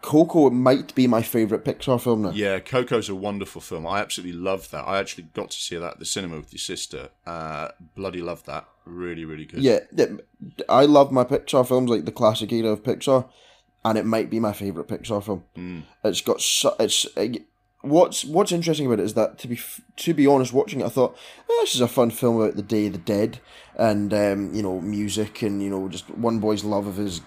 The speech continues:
Speaker 1: guitar and all that kind of thing. But the final, like, ten minutes are just absolutely wonderful. You're, you, you will cry,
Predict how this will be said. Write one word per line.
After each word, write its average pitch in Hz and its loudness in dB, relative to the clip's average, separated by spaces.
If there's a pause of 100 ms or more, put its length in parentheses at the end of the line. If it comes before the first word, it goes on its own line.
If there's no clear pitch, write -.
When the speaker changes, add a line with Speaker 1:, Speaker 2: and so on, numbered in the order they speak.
Speaker 1:
guitar 104 0
and 104 -2
all 101 0
that - 0
kind 110 -2
of 101 -8
thing. 107 -2 (400)
But - 0
the 110 -2
final, 139 2
like, - 0 (260)
ten 127 2
minutes 123 0
are 98 2
just 98 -6
absolutely 131 0
wonderful. 101 0
You're, 85 -8
you, 113 0
you 107 -4
will 101 -2
cry, 139 6